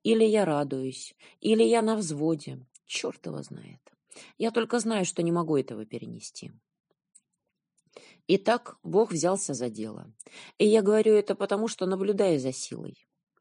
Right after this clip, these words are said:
На момент, когда все это произошло, я был условно освобожден из федеральной тюрьмы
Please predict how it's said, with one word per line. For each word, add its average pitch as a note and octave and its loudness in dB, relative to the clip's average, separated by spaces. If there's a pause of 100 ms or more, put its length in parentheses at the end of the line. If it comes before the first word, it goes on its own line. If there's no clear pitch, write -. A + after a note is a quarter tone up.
(340)
На G3+ 2
момент, G#3+ 4
когда F3+ 2
все F3 2
это F3 -4
произошло, F3+ -2
я E3+ 0
был G3 6
условно F3+ 0
освобожден F#3 -2
из E3 -4
федеральной E3 -2
тюрьмы D3 -6